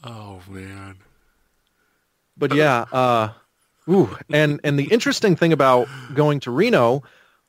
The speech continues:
Speaker 2: was that, um, I had just gotten from Italy forty-eight hours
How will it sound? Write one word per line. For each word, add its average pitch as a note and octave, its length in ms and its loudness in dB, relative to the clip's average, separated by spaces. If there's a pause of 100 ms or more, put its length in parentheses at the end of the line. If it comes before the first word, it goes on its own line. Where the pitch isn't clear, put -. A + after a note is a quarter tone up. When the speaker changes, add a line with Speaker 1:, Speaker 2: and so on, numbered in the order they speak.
Speaker 2:
was C3+ 540 2
that, B2 320 0 (120)
um, G2+ 480 -4 (800)
I E3 200 4
had F#3 140 4
just C3 260 -4
gotten B2+ 300 0
from A#2 320 -8
Italy A#2+ 560 0 (760)
forty-eight B2+ 840 -4
hours G2 720 2